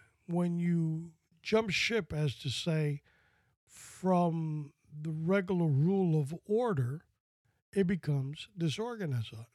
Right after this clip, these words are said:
disorganized. And that's what we're seeing here. So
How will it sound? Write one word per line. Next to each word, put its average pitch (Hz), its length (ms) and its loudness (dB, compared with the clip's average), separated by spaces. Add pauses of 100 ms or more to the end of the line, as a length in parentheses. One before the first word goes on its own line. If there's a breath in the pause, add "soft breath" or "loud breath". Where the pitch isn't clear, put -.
disorganized. 147 840 -4
And 151 100 -6
that's 170 220 -2
what 170 160 -4
we're 143 100 -4
seeing 123 420 -8
here. 139 420 -8 (1200 soft breath)
So 190 400 -4